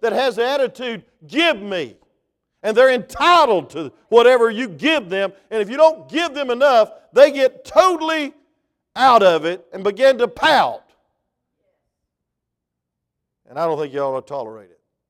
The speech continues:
I think you ought to remind them of their blessings. Folks, the title, the attitude of entitlement headed him to the far country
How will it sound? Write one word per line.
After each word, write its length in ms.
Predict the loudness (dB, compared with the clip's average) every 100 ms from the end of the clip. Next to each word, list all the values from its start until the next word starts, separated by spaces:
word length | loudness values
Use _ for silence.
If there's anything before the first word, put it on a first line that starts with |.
| _ _ _ _ _ _ _ _ _ _ _
I 20 |
think 200 | -16 -8
you 60 | -8
ought 40 |
to 40 | -8
remind 360 | -8 -6 -6
them 60 | -8
of 80 | -12
their 100 | -12
blessings. 580 | -12 -14 -16 _ _ _ _ _ _ -8
Folks, 340 | -8 -8 _
the 160 | -20 -20
title, 540 | _ -6 -4 -4 -6
the 140 | -8
attitude 480 | -8 -8 -10 -12 -12
of 60 | -12
entitlement 680 | -20 _ -8 -8 -10 -16 -20 _ _ _ _ _ _
headed 320 | -8 -8 -8
him 240 | -16 -18 -18
to 100 | -20
the 120 | -18
far 280 | -14 -14 -14
country 420 | -20 _ _